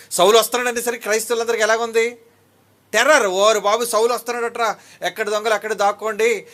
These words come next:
మొత్తాన్ని మనల్ని ఉతికి ఆరేసేస్తాడు ఆయన, కనబడితే చంపేస్తాడు ఆయన." ఒరే,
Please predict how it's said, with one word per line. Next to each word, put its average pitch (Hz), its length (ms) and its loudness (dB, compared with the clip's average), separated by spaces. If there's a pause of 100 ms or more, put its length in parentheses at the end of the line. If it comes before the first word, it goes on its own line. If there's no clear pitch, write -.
(200)
మొత్తాన్ని 202 360 -2
మనల్ని 202 200 -4
ఉతికి 180 200 -4
ఆరేసేస్తాడు 196 560 -2
ఆయన, 196 340 -4 (280)
కనబడితే 196 340 -2 (120)
చంపేస్తాడు 180 400 -4
ఆయన." 180 300 -4 (380)
ఒరే, 139 340 -4